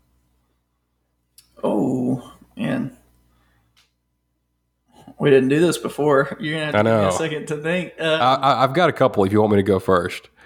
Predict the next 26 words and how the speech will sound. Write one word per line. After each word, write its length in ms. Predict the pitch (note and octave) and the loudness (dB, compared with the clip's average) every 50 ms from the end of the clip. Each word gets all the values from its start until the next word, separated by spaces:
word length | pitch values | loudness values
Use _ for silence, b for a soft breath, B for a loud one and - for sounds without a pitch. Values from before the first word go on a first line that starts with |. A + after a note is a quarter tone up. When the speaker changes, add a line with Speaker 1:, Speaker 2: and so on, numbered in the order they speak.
| b b b b b b b - | b b b b b b b -2
Speaker 1:
Yeah, 260 | - G3+ G#3 F#3+ E3 - | 0 2 2 4 2 2
go 120 | F#3 F#3+ | 0 0
Speaker 2:
Um, 60 | F#3 | 0
Speaker 1:
first, 380 | - F#3 F3+ F#3 F#3 F3+ - - | 0 2 2 2 0 -2 -4 -4
'cause, 240 | E3+ D#3 D3+ C#3+ D3+ | -4 -4 -4 -4 -6
uh, 640 | C#3+ - D3+ D3 C#3+ C#3+ C#3+ - - D#3 D#3 - - | -2 0 2 2 2 2 0 0 -2 -2 -2 -2 -4
I, 40 | D#3+ | -8
I 20 | |
just 160 | D3+ D#3 - | -8 -10 -10
need, 300 | - D3+ D3+ D3 D3 - - b b b b | -8 -8 -8 -8 -10 -14 -18 b b b b
I'll 60 | D3+ D3 | -6 -6
pull 260 | D3 - E3 D#3 D3 | -2 -2 0 0 0
the 100 | C#3+ C#3+ | 0 -2
class 340 | - D3 D3+ C#3+ C#3 C#3 - | 0 2 2 2 2 0 0
up 400 | D3 C#3+ C#3+ C#3 C#3 - - - | 0 0 0 0 -2 -4 -12 -10
real 140 | - D3+ C#3+ | -8 -8 -8
quick, 320 | C#3+ - C#3+ C#3+ C#3+ C#3+ C#3 | -4 -2 0 0 0 0 -2
and, 280 | C#3 C#3 C3 - - | -4 -6 -6 -8 -6
and 140 | - C#3 C#3 | -4 -2 -2
that 100 | C3 B2 | 0 0
way 100 | B2+ B2+ | 0 0
I 40 | B2 | 0
can 140 | - C3 B2+ | -2 -4 -8
take 160 | - C3 C3 - | -8 -8 -8 -6
a 40 | |
look. 360 | - - - - - - - | -4 0 0 0 0 0 -4